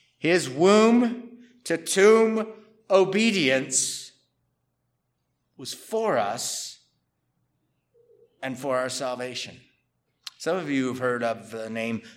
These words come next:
John Murray, uh, J. Gresham, Gresham? Machen? Uh, Christianity and Liberalism, a very famous book from the nineteen twenties, I think.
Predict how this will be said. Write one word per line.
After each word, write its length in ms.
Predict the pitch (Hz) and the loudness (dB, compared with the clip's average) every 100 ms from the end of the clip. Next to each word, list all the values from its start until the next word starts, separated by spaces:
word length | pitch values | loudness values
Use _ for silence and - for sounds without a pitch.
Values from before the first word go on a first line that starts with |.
| _ - | _ -10
John 500 | 107 123 131 143 156 | -2 0 2 0 0
Murray, 720 | 123 113 117 147 185 220 220 - - _ _ - | 2 4 4 4 0 -2 -6 -14 -20 _ _ -10
uh, 260 | 117 110 107 | -8 -6 -8
J. 720 | 107 139 160 170 170 113 - _ | -8 -4 -4 -4 -6 -10 -20 _
Gresham, 720 | - 139 151 - 175 180 175 - _ _ _ _ _ _ _ _ _ _ _ _ | -2 -2 0 -4 -6 -12 -16 -20 _ _ _ _ _ _ _ _ _ _ _ _
Gresham? 360 | - 123 - 190 _ _ _ _ _ _ _ | -16 -14 -14 -20 _ _ _ _ _ _ _
Machen? 540 | 104 135 - 226 214 185 _ _ _ _ _ _ _ _ _ _ _ _ _ _ _ _ | -10 -8 -6 -8 -10 -14 _ _ _ _ _ _ _ _ _ _ _ _ _ _ _ _
Uh, 200 | 98 98 - | -18 -18 -18
Christianity 840 | - 151 - 170 156 165 170 175 175 | -14 -12 -10 -4 -2 -2 -2 -2 0
and 280 | 156 147 | 0 0
Liberalism, 800 | 151 165 185 196 202 240 120 233 - | -2 2 4 4 2 -2 -4 -6 -6
a 20 | |
very 220 | 131 147 | -4 -4
famous 480 | 139 151 160 156 - | -4 -6 -6 -8 -10
book 580 | - 143 - 123 _ _ | -8 -8 -8 -16 _ _
from 160 | 131 | -14
the 60 | 127 | -8
nineteen 540 | 131 143 - 165 151 | -8 -10 -12 -12 -12
twenties, 400 | - 240 190 95 | -6 -4 -4 -6
I 80 | 87 | -10
think. 340 | - 98 80 | -12 -16 -18